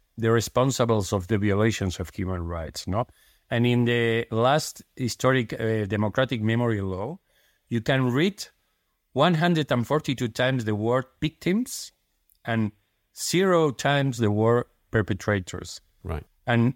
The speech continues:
Speaker 1: explain a lot of things of our problems in Spain to confront the past. Because during the fifties, sixties, seventies of the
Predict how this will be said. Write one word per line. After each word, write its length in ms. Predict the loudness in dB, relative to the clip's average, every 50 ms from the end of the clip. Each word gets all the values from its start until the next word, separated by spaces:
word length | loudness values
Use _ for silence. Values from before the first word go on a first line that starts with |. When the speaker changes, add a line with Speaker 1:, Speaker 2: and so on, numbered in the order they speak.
| _ _
Speaker 1:
explain 580 | -8 -6 -6 -8 -8 -2 2 2 4 4 4
a 100 | 2 2
lot 220 | 2 2 0 2 0
of 120 | -2 -2
things 480 | -4 -2 0 0 2 2 0 -2 -6 -10 -6
of 260 | -4 -4 -4 -4 -6 -4
our 280 | -2 0 2 2 0 0
problems 560 | -2 0 2 2 2 4 2 2 0 0 -2
in 180 | -2 -2 -2 -2
Spain 480 | -4 -6 -8 _ -6 -6 -4 -6 -8 -10 _ _ _ _ _ _ _ _ _ _ _ _ -4
to 100 | -4 0
confront 440 | 2 2 0 2 2 2 2 4
the 100 | 2 0
past. 420 | 0 2 0 0 0 0 -4 -6 -6
Because 460 | -6 -4 0 2 2 2 0 -4 -10 _ _ _ _
during 380 | -2 0 2 2 2 2 2 2
the 240 | 2 2 2 0
fifties, 640 | -2 -2 -2 -4 -4 -2 -4 -2 -2 0 0 -2 -2
sixties, 560 | -4 -4 -6 -6 -6 -6 -4 -2 -2 -2 -4
seventies 640 | -6 -4 -2 0 2 2 0 0 0 0 0 0 2 0
of 120 | 0 0
the 240 | -2 -2 -2 -4